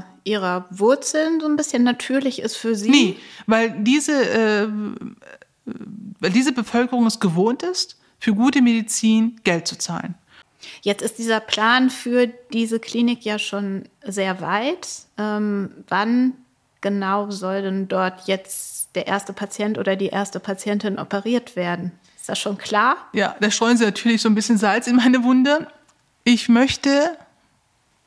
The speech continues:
Speaker 2: im Mai mit der Privatpraxis schon starten, in diesem Jahr. Und im Oktober die ersten Patienten operieren können, in diesem Jahr.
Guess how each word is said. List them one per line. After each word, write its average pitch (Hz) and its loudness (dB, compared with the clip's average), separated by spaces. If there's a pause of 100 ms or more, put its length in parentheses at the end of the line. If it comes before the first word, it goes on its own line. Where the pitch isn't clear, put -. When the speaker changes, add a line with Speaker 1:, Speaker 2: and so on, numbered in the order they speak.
(360)
Speaker 2:
im 214 8
Mai 214 6
mit 220 6
der 202 0
Privatpraxis 202 -2
schon 190 4
starten, 233 0 (440)
in 220 4
diesem 208 2
Jahr. 277 2 (960)
Und 208 4
im 208 4
Oktober 226 2
die 202 -2
ersten 190 2
Patienten 190 -2
operieren 196 2
können, 165 0 (720)
in 180 2
diesem 165 -2
Jahr. 147 -6